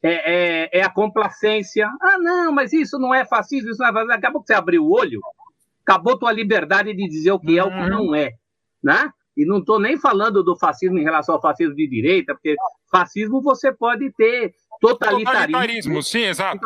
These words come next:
Speaker 1: Agora tem uma coisa: do chão não passa.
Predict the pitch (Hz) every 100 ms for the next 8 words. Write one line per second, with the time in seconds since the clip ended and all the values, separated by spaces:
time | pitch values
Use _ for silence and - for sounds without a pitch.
0 | 185 _ _ 170 180 247 262 294 294 208
1 | 170 160 214 - 214 254 349 302 302 403
2 | _ 170 147 113 -